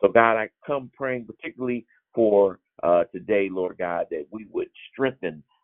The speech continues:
our men, Lord God, that we would strengthen our brothers, Lord God, through, through the power of prayer, that we would strengthen them, Lord God, in areas that we are weak. Strengthen them, God, in areas,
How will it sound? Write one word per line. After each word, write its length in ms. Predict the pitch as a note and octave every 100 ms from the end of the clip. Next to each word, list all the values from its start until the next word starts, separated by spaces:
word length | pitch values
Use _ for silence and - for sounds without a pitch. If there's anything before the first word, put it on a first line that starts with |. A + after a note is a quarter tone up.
| _
our 260 | F#2+ F#2+ F2
men, 420 | F2+ G#2 F2 E2
Lord 220 | E2+ E2+
God, 180 | E2 F2
that 80 | E2+
we 120 | F#2
would 120 | F#2 - -
strengthen 380 | C3 A#2+ F#2 F2
our 160 | E2+
brothers, 440 | E2 G#2 G2 F2+ E2
Lord 260 | F2 E2+ E2+
God, 240 | E2+ E2 -
through, 260 | F#2 F2+ - _ _
through 140 | - F2
the 100 | D#2+ -
power 300 | F2+ E2+ E2+
of 120 | -
prayer, 380 | - E2 D#2+ D#2+ _ _ -
that 120 | F2+
we 120 | G#2+
would 140 | F#2 F#2 -
strengthen 380 | C3 B2+ F#2+ F2
them, 220 | E2+ E2
Lord 240 | F2 E2
God, 220 | F2 E2+
in 100 | E2+
areas 340 | D#2+ F#2+ F2+ E2+
that 140 | F2
we 320 | E2+ F#2 E2+ E2 _ _
are 220 | E2 D#2+
weak. 320 | D#2 G2 G2 - - -
Strengthen 280 | - C#3+ -
them, 180 | G2 F#2+
God, 340 | F2+ F2 E2+
in 120 | E2+ F2
areas, 640 | F#2+ F#2 F#2 F#2+ -